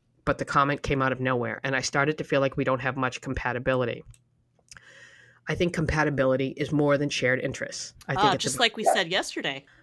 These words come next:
Speaker 1: I see a future living in L A proper, and he talked about buying a house on a farm with lots of animals. Oh my God. I'm a city girl, so this doesn't really appeal to me. Also, I am very liberal agnostic,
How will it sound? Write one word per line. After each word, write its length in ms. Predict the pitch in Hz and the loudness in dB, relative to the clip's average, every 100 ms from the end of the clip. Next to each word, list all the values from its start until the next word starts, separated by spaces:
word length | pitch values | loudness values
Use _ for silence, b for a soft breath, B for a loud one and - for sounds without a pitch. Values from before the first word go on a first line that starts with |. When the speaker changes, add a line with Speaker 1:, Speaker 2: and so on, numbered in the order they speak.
| b b _ _ - | b b _ _ -2
Speaker 1:
I 80 | 180 | 0
see 240 | 175 226 233 | 2 2 2
a 40 | |
future 360 | 233 170 - 165 | 4 0 2 2
living 260 | 156 165 | 2 2
in 60 | 147 | 2
L 180 | 147 139 | 2 2
A 120 | 135 | 0
proper, 440 | - 120 110 117 | 0 -2 0 -2
and 140 | 104 127 | -2 -2
he 100 | 151 | -2
talked 300 | 156 139 156 | -2 -2 0
about 220 | 147 143 | 0 2
buying 260 | 127 131 139 | 2 2 0
a 60 | |
house 300 | 131 123 - | 0 0 -2
on 80 | 131 | -4
a 40 | 131 | -4
farm 380 | 135 123 120 | 0 2 2
with 140 | 123 131 | 0 0
lots 240 | 120 117 | 0 -2
of 80 | 127 | -4
animals. 600 | 127 131 120 117 - - - 175 | -2 -2 -6 -8 -12 -12 -14 -12
Oh 80 | |
my 80 | 156 - _ | -12 -14 _
God. 340 | - 147 98 - - - | -10 -8 -10 -16 -8 0
I'm 140 | 170 | 2
a 40 | 180 | 2
city 280 | - 196 151 | 2 2 4
girl, 320 | 131 120 123 | 2 2 0
so 100 | 156 | -2
this 160 | 160 | -2
doesn't 220 | - 143 131 | 0 0 0
really 220 | 127 131 | -2 -2
appeal 300 | - 165 160 | -2 0 0
to 120 | - | -2
me. 240 | 120 113 - _ _ B B B B B - | -8 -10 -16 _ _ B B B B B -2
Also, 380 | 156 156 160 151 | 0 2 0 0
I 160 | 160 147 | 0 0
am 140 | 143 | 0
very 300 | 151 151 156 | 2 4 4
liberal 380 | 147 139 143 - | 2 2 2 2
agnostic, 840 | 131 131 127 131 - 120 117 - | -2 0 0 0 -2 -6 -8 -10